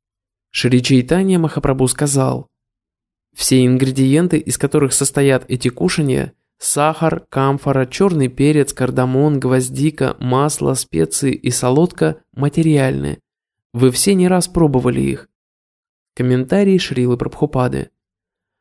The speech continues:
Слово «пракрита» относится к продуктам, которые используются для удовлетворения чувств обусловленной души.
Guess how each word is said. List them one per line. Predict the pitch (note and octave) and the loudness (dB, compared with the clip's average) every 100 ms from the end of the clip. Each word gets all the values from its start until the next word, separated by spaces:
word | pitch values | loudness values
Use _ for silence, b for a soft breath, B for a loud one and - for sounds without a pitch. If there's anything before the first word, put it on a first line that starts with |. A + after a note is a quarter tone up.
| _ _ - | _ _ -4
Слово | D3 C3+ B2 B2 | 2 4 4 2
«пракрита» | D#3 F3+ F3 E3+ E3+ D#3 - | 0 -2 -2 -2 -2 -4 -6
относится | C3+ F#3+ G3 F#3+ - | -4 -2 0 0 -2
к | - | -4
продуктам, | C#3 C#3 E3+ F#3 E3+ D3+ | -2 2 0 0 0 0
которые | C#3+ G3 G3 F#3 - | 0 2 2 2 0
используются | C3+ - - G3 F3+ E3+ E3 D#3+ | -4 -4 0 2 4 2 2 0
для | C#3+ C#3 F#3+ | -2 0 2
удовлетворения | E3+ C#3+ C3+ C3 C3+ C3+ D3 C#3 C#3 | 2 0 -2 -4 -4 -2 -2 0 -2
чувств | - F#3 F3+ - | -2 -6 -6 -10
обусловленной | C3+ C3 - C3+ B2+ C3 C#3 | -6 -6 0 0 0 0 -2
души. | C#3 D#3 - C2+ | -2 -4 -4 -4